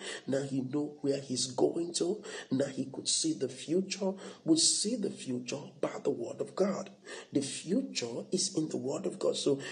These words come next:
if you want to know what your future will be, if you want to know how your life is gonna turn out to be, then you have to go back into the revelations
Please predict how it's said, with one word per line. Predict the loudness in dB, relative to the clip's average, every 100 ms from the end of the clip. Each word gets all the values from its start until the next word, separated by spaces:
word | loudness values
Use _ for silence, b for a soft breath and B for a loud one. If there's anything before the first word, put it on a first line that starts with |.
| B
if | 0 0 2
you | 2
want | 4 4
to | 2 2
know | 2
what | 2 2 2
your | 0
future | -2 0 2 4 2
will | 2 0
be, | -4 -8 -8 -8 B B B
if | 2
you | 2
want | 2 4
to | 4
know | 4 4
how | 4 0 0
your | -2 -2
life | -2 -4 -4
is | -6
gonna | -2 0 0
turn | 4 4
out | 4 0
to | -2
be, | -4 -4 -2 -2 B B B
then | 2 2 4
you | 2
have | 0 -2
to | -4 -2
go | 2 2
back | 2 -4 -4 -2
into | -2 0 -2
the |
revelations | 0 -2 0 0 0 0 -4 0 -2